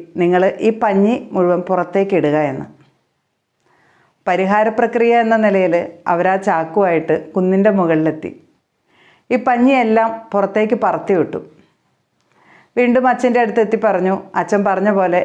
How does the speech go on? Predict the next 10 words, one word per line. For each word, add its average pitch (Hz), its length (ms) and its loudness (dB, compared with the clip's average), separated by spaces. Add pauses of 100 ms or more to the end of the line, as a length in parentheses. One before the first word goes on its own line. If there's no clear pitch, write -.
(160)
ഞങ്ങൾ 175 280 0
ആ - 80 -14
കുന്നിൻ 180 340 0
മുകളിൽ 185 320 2
കയറി 156 300 2 (200)
ആ - 20 -2 (120)
പഞ്ഞിയെല്ലാം 175 560 0
പറത്തി 170 320 -2
വിട്ടിട്ടുണ്ട്" 175 500 -2 (100)
എന്ന്. 135 140 -8